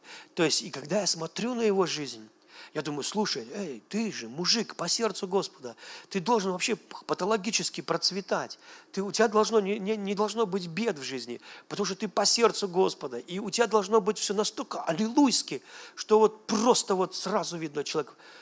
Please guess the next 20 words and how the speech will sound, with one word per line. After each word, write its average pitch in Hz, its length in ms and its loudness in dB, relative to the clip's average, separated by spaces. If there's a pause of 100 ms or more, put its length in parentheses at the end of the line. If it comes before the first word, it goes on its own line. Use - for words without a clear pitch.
(180)
Но 165 180 4
у 185 60 2
Давида 196 440 2
были 196 280 -2
и 208 80 -2
грехи, 180 920 -4
несовместимые 160 1080 -4
с - 80 -4
царством, 117 640 -2 (460)
и 214 500 4 (300)
проколы, 208 640 6
которые 160 400 -4
невозможно, 156 640 -2 (240)
ну, 160 120 -6
просто, 160 600 2
м, 139 120 -8 (420)
и 214 520 0
какие-то 220 480 0
были 208 720 0
и 208 760 -4